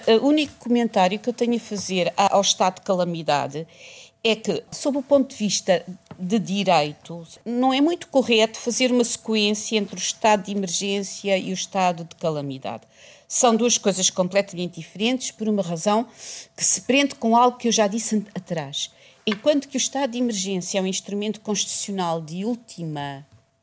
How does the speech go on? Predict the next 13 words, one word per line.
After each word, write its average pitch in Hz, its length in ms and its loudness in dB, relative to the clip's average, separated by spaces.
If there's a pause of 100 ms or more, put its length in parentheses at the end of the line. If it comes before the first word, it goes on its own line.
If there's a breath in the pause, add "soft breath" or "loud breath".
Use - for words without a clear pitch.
última 214 380 0
ratio, 165 540 -4 (120)
o - 40 -8
estado 277 380 4
de - 80 -16
calamidade 160 840 2 (260)
é 190 400 0
uma 214 280 2
das 226 160 2
situações 202 840 -4
previstas 214 1040 0 (480 soft breath)
por 240 180 4
leis 226 800 4